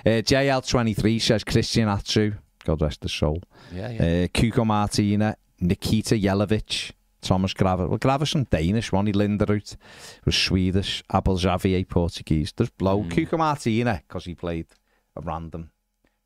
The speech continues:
Speaker 1: played for Turks and Caicos, didn't he? Oh, hang on, no, didn't. Who was the other? Who was the one he played for? Martina.
Speaker 2: Dunno.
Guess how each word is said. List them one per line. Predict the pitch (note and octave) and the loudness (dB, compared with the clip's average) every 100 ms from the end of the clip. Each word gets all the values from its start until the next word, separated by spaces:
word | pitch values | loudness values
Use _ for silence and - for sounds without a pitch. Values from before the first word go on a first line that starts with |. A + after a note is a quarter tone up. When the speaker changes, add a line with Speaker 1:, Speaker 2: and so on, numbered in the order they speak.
| - | -10
Speaker 1:
played | E2 D#2+ | -8 -8
for | - | -12
Turks | - F2 D#2 D2+ - | -8 -6 -4 -6 -10
and | E2+ | -10
Caicos, | - E2 D#2+ F#2+ - | -4 -4 -2 -4 -2
didn't | F#2 D#2+ | -4 -4
he? | G2 _ _ _ _ _ _ _ _ _ - | -10 _ _ _ _ _ _ _ _ _ -2
Oh, | A2+ | 0
hang | B2 | 2
on, | F#2+ | 0
no, | G2+ G#2+ | 2 0
didn't. | G2 D#2 - - | -2 -6 -8 -4
Who | G#2 | -2
was | G#2 | -2
the | G2+ | -2
other? | F#2+ - - | -4 -6 -6
Who | A2+ | -4
was | G#2+ | -2
the | - G#2+ | -2 -4
one | G2+ G2+ | -2 -4
he | |
played | G2+ F#2 G2 | -4 -4 -4
for? | - G#2 - _ _ _ _ _ _ | -4 -6 -6 _ _ _ _ _ _
Martina. | F#2+ F#2 - F2+ F2 F#2+ - _ _ _ _ _ _ _ _ _ _ _ _ _ _ _ _ _ _ _ _ _ | -2 0 2 2 2 0 -4 _ _ _ _ _ _ _ _ _ _ _ _ _ _ _ _ _ _ _ _ _
Speaker 2:
Dunno. | - D2 D2 | -14 -12 -12